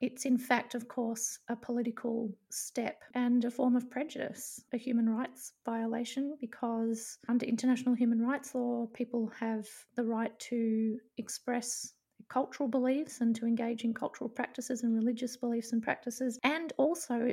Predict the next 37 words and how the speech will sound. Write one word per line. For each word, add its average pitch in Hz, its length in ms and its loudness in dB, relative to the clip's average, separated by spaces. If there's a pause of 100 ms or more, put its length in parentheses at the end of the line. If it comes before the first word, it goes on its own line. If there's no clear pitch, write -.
(140)
it 247 120 0
is 240 400 -2 (240)
under 247 180 4
international 247 560 4
law, 240 220 2
everybody 240 400 2
has 240 180 -2
the 247 80 -2
right 226 280 -2
to 233 100 -8
participate 247 680 -2
in 226 380 6
sport - 440 2 (360)
and 233 220 6
leisure. 247 360 -2 (120)
And 233 240 2
as 233 160 -2
you 240 180 0
rightly 233 300 -2
point 240 280 0
out, 254 220 0
Rana, 226 280 2
this 254 320 -2
will 233 440 0 (100)
discourage 247 760 -2
many, 262 480 4 (140)
uh, 220 180 0
Muslim 254 440 4
women 233 440 6
in 233 120 4
France 226 400 -2
from 226 200 2
participating 226 720 -2
in 220 120 4
sport, 254 320 0
if 269 140 -4
not 254 260 2